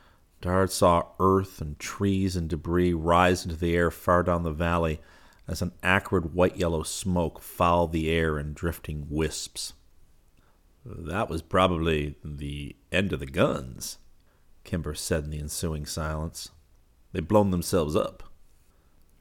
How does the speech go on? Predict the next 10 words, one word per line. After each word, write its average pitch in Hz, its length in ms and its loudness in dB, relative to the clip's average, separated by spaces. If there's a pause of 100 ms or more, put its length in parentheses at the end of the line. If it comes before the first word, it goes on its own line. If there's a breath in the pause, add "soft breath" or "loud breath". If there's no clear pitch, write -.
"Should - 340 -6
have 82 100 -10
done 92 260 0
that 87 260 0
sooner," - 760 4 (640)
growled 82 340 0
Santee. 78 680 -4 (600 soft breath)
"A 90 80 -4
lot 98 420 4
sooner. 82 640 -4